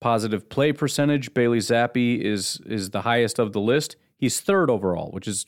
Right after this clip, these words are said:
actually quite impressive. You've got C J Stroud, then Kyle Trask, then, uh, Bailey. I'm just gonna call him Bailey. Just seems weird to call him Zappy. There are a couple other things to note here, though. Regardless of how good or bad these metrics are, which, by the way, positive play percentage,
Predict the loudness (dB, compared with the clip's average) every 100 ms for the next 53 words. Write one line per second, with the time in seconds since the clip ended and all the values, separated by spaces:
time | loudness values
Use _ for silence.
0 | -6 -8 -6 -4 -2 -2 0 -2 -2 -4
1 | -8 _ _ _ -2 0 0 0 2 2
2 | 0 0 2 2 0 0 0 0 0 0
3 | 0 0 0 -2 0 0 -2 -6 _ _
4 | -6 -4 -4 -2 -2 0 -2 -6 -8 -8
5 | -6 -4 -4 -4 -4 -4 -6 -10 _ -6
6 | -2 -2 -2 0 -2 -2 -4 -4 -4 -6
7 | -6 -8 -12 _ -20 -20 _ 2 4 4
8 | 2 2 4 4 2 2 2 2 4 2
9 | 2 0 2 -2 -4 _ 0 2 4 4
10 | 4 2 2 2 2 2 2 2 2 2
11 | 2 2 2 2 0 2 0 0 0 0
12 | 0 0 0 2 0 0 -2 0 2 -2
13 | -2 -2 0 -2 0 0 -2 -4